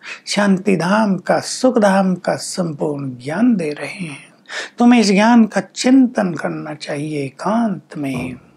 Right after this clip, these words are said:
स्टूडेंट भी। ज्ञान का वर्णन करते हैं अपनी लौकिक पढ़ाई का, उसका चिंतन करते हैं, एक दो को सिखाते हैं। तुम्हें भी इस ईश्वरीय ज्ञान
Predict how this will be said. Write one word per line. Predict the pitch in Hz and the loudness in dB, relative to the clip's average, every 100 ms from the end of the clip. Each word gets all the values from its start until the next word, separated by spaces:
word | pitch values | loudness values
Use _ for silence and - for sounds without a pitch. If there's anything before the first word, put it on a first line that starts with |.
| _ 196 | _ -8
स्टूडेंट | - - 156 185 220 - | -6 -2 2 2 2 -2
भी। | - - - _ - - - _ | -14 -20 -20 _ -20 -20 -20 _
ज्ञान | 175 151 143 | 0 0 -2
का | 143 | -4
वर्णन | 131 143 185 190 196 180 | -4 0 2 4 2 2
करते | 185 - - 196 | 0 -2 -2 -2
हैं | |
अपनी | 180 190 175 | 0 -2 -2
लौकिक | 170 165 196 - | -2 -4 -6 -10
पढ़ाई | - 170 165 190 | -4 -2 0 -2
का, | - 190 226 - _ - - - | -2 -4 -4 -12 _ -20 -6 -4
उसका | - 202 | 0 -2
चिंतन | 190 - 220 220 196 214 196 | 0 2 4 4 2 0 2
करते | 196 175 - 214 | 0 0 -2 0
हैं, | 202 | 0
एक | 175 | -2
दो | 156 151 | -4 -6
को | - | -8
सिखाते | - 185 - 208 208 - | -4 -2 0 0 0 -2
हैं। | 202 185 208 220 226 - - - - | 0 0 0 -2 -4 -12 -20 -20 0
तुम्हें | 226 226 214 | 4 6 4
भी | 196 190 | 4 4
इस | 160 - | 2 0
ईश्वरीय | 190 - 208 202 185 160 | -2 0 2 4 2 0
ज्ञान | 135 160 190 190 | -4 -4 -4 -6